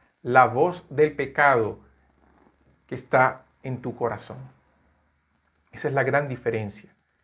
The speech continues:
con relación a nuestra relación con el pecado. Si ves o si yo también veo el pecado como algo lindo, es porque estoy mirando el pecado sobre mi propia visión, mas cuando veo sobre la visión de Dios, el pecado tiene otro color.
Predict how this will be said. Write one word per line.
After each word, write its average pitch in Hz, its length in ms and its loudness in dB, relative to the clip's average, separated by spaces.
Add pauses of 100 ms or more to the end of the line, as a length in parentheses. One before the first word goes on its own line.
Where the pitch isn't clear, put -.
(200)
con 113 120 -12
relación 110 340 -4
a 113 40 0
nuestra 110 220 -2
relación 104 380 -2
con 104 120 -8
el 104 80 -6
pecado. - 460 -8 (760)
Si - 160 -10
ves 170 380 0 (360)
o - 100 -16
si 113 240 -12
yo 139 360 2
también 113 540 -6
veo 123 220 4
el 117 80 -2
pecado 110 400 -2
como 113 160 -8
algo 107 200 -6
lindo, 131 420 -4 (760)
es 120 100 -12
porque 117 240 -8
estoy 123 220 -8
mirando 123 340 0
el 123 80 -4
pecado 113 420 -2
sobre 107 380 -8 (920)
mi 123 100 -10
propia 113 300 -2
visión, 104 420 -6
mas 101 140 -12
cuando 107 300 -8
veo 110 280 0
sobre 110 400 -8 (300)
la 110 80 -8
visión 123 320 -6
de 170 100 0
Dios, 104 380 -6 (240)
el 113 140 -12
pecado 101 360 -6
tiene 98 180 -10
otro - 180 -14
color. - 320 -14